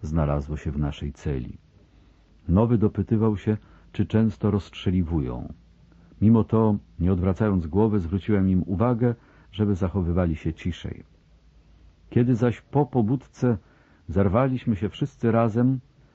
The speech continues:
za wylegiwanie się groził karcer, to zobaczyliśmy generała.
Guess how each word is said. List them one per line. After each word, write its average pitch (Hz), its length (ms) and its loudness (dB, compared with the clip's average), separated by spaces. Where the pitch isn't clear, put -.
za 98 180 2
wylegiwanie 104 680 2
się 90 140 -4
groził 92 360 -2
karcer, 101 560 -2
to 117 280 4
zobaczyliśmy 135 880 0
generała. 76 760 0